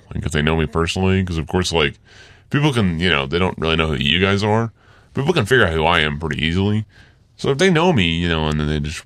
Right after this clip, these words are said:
we just haven't gotten along in the past, and maybe that's why they didn't show up. But, I mean, <laughs> it's a podcast. I mean,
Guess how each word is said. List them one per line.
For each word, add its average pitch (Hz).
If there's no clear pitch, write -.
we 85
just 78
haven't 80
gotten 78
along 78
in 73
the 67
past, 78
and 78
maybe 76
that's -
why 82
they 82
didn't 80
show 85
up. 110
But, 80
I -
mean, 78
<laughs> -
it's -
a -
podcast. 117
I -
mean, 69